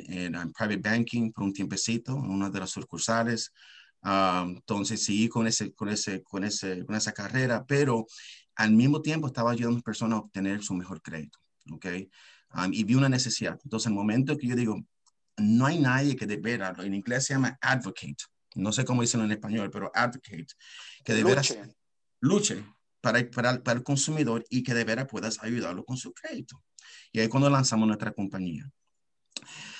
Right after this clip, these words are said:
Speaker 1: Um, una de las pri-, una de las cosas que voy,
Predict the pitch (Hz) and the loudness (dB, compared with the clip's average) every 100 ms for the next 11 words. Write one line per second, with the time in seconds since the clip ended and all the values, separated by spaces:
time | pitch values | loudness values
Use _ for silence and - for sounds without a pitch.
0 | - _ - 127 127 120 - - _ _ | -20 _ 4 8 8 6 0 -10 _ _
1 | 135 147 175 175 175 165 156 139 175 175 | 6 6 8 4 2 -2 0 2 4 2
2 | 147 143 156 151 123 127 | 0 -2 -2 -2 -2 2